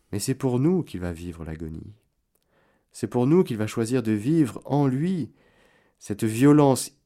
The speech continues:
inouïe entre la volonté de Dieu qui n'est que bénédiction et la volonté humaine si rebelle qui préfère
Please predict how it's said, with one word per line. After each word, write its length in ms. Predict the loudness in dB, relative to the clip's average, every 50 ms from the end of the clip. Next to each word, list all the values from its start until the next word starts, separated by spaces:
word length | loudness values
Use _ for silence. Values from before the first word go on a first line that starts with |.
| _ _ _ _ 2
inouïe 600 | 2 4 4 4 4 4 4 2 0 -4 -8 -12 _ _ _ _ _ _ _ _ _ _ _ _ _
entre 280 | -6 -6 -6 -4 -4 -4
la 120 | -2 -2
volonté 460 | -4 -4 -4 -4 -4 -4 -6 -6 -8 -6
de 120 | -6 -8
Dieu 260 | -8 -8 -8 -8 -8 -8
qui 160 | -10 -10 -10
n'est 120 | -10 -10
que 260 | -12 _ -14 -10 -10
bénédiction 1040 | -10 -8 -6 -8 -6 -6 -6 -8 -10 -12 -16 -18 -18 -18 -16 -14 -12 -12 -12 -14 -16 -20 _ _ _ _ _ _ _ _ _ _ _ _ _ _ _ _ _ _ _ _ _ _ _ _ _ _ _ _ _ _ _ _ _ _ _ _
et 100 | -14 -10
la 80 | -10 -10
volonté 380 | -10 -8 -8 -8 -8 -8 -6 -6
humaine 380 | -6 -4 -4 -4 -6 -6 -8
si 160 | -10 -12 -12
rebelle 440 | -10 -8 -8 -6 -6 -6 -6 -6 -8
qui 120 | -10 -14 -16
préfère 960 | _ -12 -10 -10 -10 -10 -10 -14 -14 -12 -10 -10 -12 -12 -16 -18 -20 _